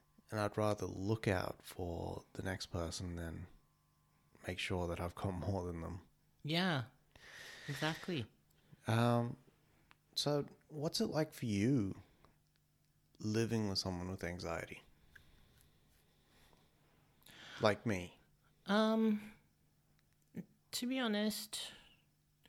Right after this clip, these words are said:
Speaker 2: it's a bit draining sometimes.
Speaker 1: Mm.
Speaker 2: Um, because there are times when, like, I also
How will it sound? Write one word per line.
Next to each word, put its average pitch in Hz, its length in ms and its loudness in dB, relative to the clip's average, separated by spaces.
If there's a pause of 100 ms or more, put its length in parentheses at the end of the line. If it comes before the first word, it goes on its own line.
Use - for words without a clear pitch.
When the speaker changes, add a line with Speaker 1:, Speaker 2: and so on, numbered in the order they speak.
(520)
Speaker 2:
it's - 80 -10
a 233 40 0
bit 277 120 0
draining 170 600 4 (220)
sometimes. 151 840 -4 (140)
Speaker 1:
Mm. 104 200 0 (580)
Speaker 2:
Um, 156 720 -2
because 170 300 -4
there 170 180 4
are 175 160 4
times 160 840 -2 (600)
when, 151 1040 -2 (1200)
like, 156 140 -8 (280)
I 180 460 2
also 147 440 -2